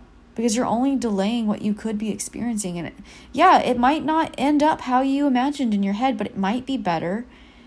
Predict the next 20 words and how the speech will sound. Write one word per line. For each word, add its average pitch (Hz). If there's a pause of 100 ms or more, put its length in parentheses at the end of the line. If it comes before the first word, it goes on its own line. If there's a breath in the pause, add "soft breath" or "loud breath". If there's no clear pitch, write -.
(100)
It 208
might 208 (120)
be 254
better 226
in 247
a 220
way 214
you 226
never 202
expected. 202 (640 loud breath)
It 214
might 214
be 202
challenging, 196
but 175
it 156
might 196
help 190
you 180
grow. 190